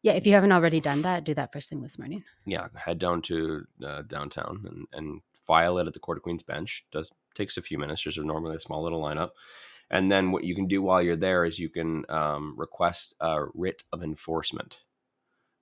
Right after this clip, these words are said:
Speaker 2: And that writ of enforcement is what allows you to go after them for anything that's owed. So in that judgment, there's going to be, uh, some terms and, and, and stipulations for that person,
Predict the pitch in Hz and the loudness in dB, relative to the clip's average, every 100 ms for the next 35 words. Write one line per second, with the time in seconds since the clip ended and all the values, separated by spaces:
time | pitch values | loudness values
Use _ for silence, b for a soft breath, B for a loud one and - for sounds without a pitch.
0 | - 80 80 - 92 95 92 85 - 95 | -10 -4 -4 -2 0 0 -2 -6 -4 -2
1 | 92 - 82 78 - - - 80 80 76 | -2 -2 -4 -6 -8 -12 -6 -2 0 -2
2 | 76 - 87 90 76 80 80 80 80 78 | -4 -6 -6 -4 -2 0 2 2 0 -4
3 | 78 76 - 80 71 71 76 76 71 69 | -4 -4 -4 -4 2 2 0 -4 -6 -6
4 | 73 - 71 71 73 69 73 - _ _ | -8 -8 -4 0 2 0 -2 -8 _ _
5 | _ _ _ _ - 82 82 78 76 73 | _ _ _ _ -6 -2 -2 -2 -2 2
6 | 101 82 55 - _ _ _ _ _ - | 4 4 0 -14 _ _ _ _ _ -4
7 | - 85 78 - B B B 170 151 107 | 2 4 4 -2 B B B 2 4 4
8 | - 98 95 87 80 87 85 - 87 85 | 4 2 2 -2 -4 -4 -4 -4 -4 -4
9 | 85 76 80 78 71 - 73 65 64 - | -6 -6 -6 -4 -6 -4 0 0 0 -4
10 | 85 - 92 87 82 82 78 73 - 71 | -6 -4 0 2 2 -2 -4 -6 -6 -6
11 | 71 69 - 76 76 82 78 76 76 - | -6 -8 -12 -14 -10 -8 -4 -4 -4 -6
12 | 64 69 - 78 76 67 - 71 69 69 | -8 -10 -6 -2 0 0 -2 -6 -6 -8